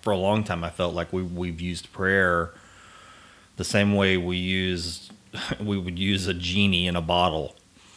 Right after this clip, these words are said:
You know, it's like, "Well, I say these words are, are a spell." Um, and so, yeah,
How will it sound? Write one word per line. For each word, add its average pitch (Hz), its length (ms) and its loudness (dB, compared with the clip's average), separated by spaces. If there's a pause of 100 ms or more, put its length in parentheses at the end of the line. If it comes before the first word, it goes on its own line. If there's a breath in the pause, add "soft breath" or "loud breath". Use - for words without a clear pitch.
(120)
You 92 140 0
know, 90 180 2
it's 90 140 -2
like, 90 160 2
"Well, 85 120 0
I 98 140 2
say 101 260 2
these 92 240 -2
words 92 540 2
are, 85 320 -2
are 87 120 0
a 85 40 -6
spell." 82 540 -2 (920)
Um, 82 540 -2 (1600 loud breath)
and 104 120 0
so, 101 120 2
yeah, 98 280 2